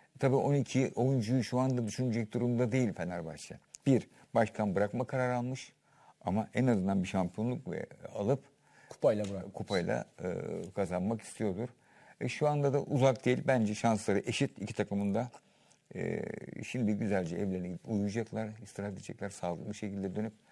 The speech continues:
Speaker 1: daha sonra da
Speaker 2: Derbi.
Speaker 1: yarınki maçı bekleyecek.
Speaker 2: E,
Speaker 1: Ama
Speaker 2: derbiye geçmeden hocam
Speaker 1: gözüken tablo şu,
Speaker 2: Hı hı.
Speaker 1: Rams Park'a kadar gidecek bu iş. Sezon başındaki
Speaker 2: Evet,
Speaker 1: tahminlerimiz,
Speaker 2: o
Speaker 1: bu
Speaker 2: hiç
Speaker 1: şekilde
Speaker 2: değişmedi
Speaker 1: bir
Speaker 2: şu ana
Speaker 1: böyle
Speaker 2: kadar.
Speaker 1: gözüküyor.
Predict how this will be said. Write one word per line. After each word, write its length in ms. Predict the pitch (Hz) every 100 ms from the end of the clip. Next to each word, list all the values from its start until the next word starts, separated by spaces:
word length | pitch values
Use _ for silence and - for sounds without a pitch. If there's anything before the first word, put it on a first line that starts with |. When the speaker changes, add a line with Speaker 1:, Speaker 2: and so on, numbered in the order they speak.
| - - _ -
Speaker 1:
daha 180 | 117
sonra 280 | 92 87 92
da 120 | 117 110 - _ _ _ _ 110
Speaker 2:
Derbi. 240 | 104 90
Speaker 1:
yarınki 300 | 95 90 107
maçı 240 | 107 -
bekleyecek. 500 | 104 - 165 160 -
Speaker 2:
E, 100 | 151
Speaker 1:
Ama 100 | 151
Speaker 2:
derbiye 360 | 180 202 214 220
geçmeden 460 | 214 226 240 220 214
hocam 240 | 147 220
Speaker 1:
gözüken 180 | 214 143
tablo 380 | 131 123 101 104
şu, 180 | - 160
Speaker 2:
Hı 40 |
hı. 60 | 156 123 104 143 - _ -
Speaker 1:
Rams 260 | 123 123 107
Park'a 320 | 104 92 98
kadar 300 | 85 90 98
gidecek 320 | 127 92 82 85 -
bu 80 | 85
iş. 100 | -
Sezon 320 | 98 101 92
başındaki 240 | 87 127
Speaker 2:
Evet, 100 | 85
Speaker 1:
tahminlerimiz, 640 | 98 92 107 95 95 104 -
Speaker 2:
o 40 | 110
Speaker 1:
bu 40 |
Speaker 2:
hiç 80 | 110 92
Speaker 1:
şekilde 220 | - 90
Speaker 2:
değişmedi 520 | 92 139 - 104 127 95
Speaker 1:
bir 300 | 95 - -
Speaker 2:
şu 180 | -
ana 180 | 95 90
Speaker 1:
böyle 140 | 110 98
Speaker 2:
kadar. 80 |
Speaker 1:
gözüküyor. 400 | 90 78 - -